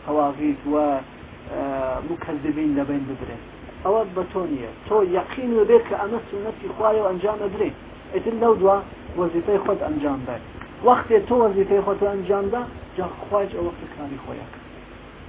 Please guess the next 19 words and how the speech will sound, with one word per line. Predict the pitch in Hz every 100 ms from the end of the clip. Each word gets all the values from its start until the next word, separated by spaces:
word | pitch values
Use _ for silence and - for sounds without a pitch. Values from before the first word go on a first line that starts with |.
| - - - - - - - - -
تۆ | 220 196 -
چیت | - 262 220
لێ | 233 220
داوا | 220 220 202 -
کراوە | 202 196 196
ئەوە | 214 233
بکە؟ | - 233 220 - - - - - - - - - - -
خوایش | - 220 190 196 - - - - - - - - -
چی | - 262 277
گرتووەتە | 220 202 196 185 185
عەهدەی | 170 175 180 -
خۆی؟ | 220 208 - - - -
ئەویش | 185 175 -
کاری | 160 147 147
خۆی | 151 143
لە |
وەختی | 135 - 123
خۆیان. | - - - - - - - - - - - - - - - - - - - - - - - - - - -
و | -